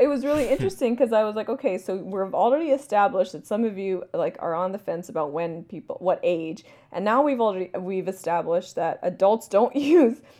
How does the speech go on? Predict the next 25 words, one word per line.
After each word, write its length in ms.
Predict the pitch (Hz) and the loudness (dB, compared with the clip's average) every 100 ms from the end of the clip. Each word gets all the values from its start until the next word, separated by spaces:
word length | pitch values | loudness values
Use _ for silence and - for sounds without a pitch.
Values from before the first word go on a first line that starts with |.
| _ _ | _ _
social 400 | - 202 - 185 | -2 -2 -2 -6
media 300 | 175 170 170 | -6 -6 -6
in 80 | |
a 80 | 156 | -8
healthy 340 | 208 170 160 156 | -6 -8 -8 -8
way. 240 | 196 190 | -6 -6
So 180 | - 185 | -4 -4
what, 460 | 180 180 220 - - | -4 0 0 0 -6
what 320 | 185 214 240 | -2 0 2
does 180 | 269 254 | 0 0
it 100 | 185 | -2
look 240 | 196 226 | -4 -4
like 160 | 185 175 | -4 -4
to 120 | - | -8
use 240 | 185 170 185 | -10 -8 -8
social 380 | - 170 - 151 | -8 -8 -8 -12
media 340 | 160 160 160 | -10 -10 -10
in 80 | 175 | -10
a 80 | - | -12
healthy 380 | 196 - - | -12 -12 -12
way? 420 | - 175 - - - _ _ _ _ _ | -6 -4 -4 -6 -14 _ _ _ _ _
And 220 | - 180 180 | -8 -6 0
what 220 | 202 214 | 0 0
does 220 | 202 196 | -4 -4
that, 440 | 175 165 156 - | 0 2 0 -4